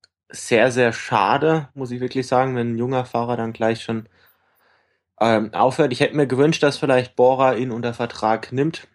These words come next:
Ähm, auf der anderen Seite, ja gut, mit Geld um sich schmeißen können sie auch nicht. Äh, ein Pro-Kontinental-Team hat er wohl auch nicht gefunden. Und der Schritt zurück,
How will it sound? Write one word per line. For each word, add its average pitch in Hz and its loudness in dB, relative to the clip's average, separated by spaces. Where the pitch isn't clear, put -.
Ähm, 104 -2
auf - -14
der 104 0
anderen 117 0
Seite, 113 -2
ja 107 -2
gut, 113 -8
mit 113 -2
Geld 113 4
um 123 -4
sich 120 -4
schmeißen 113 0
können 113 -2
sie 110 2
auch 113 4
nicht. 131 -4
Äh, 110 0
ein 110 -4
Pro-Kontinental-Team 113 -2
hat 113 0
er 107 0
wohl 101 0
auch 107 2
nicht 127 -6
gefunden. 117 -6
Und 98 -8
der 107 4
Schritt 120 0
zurück, 120 0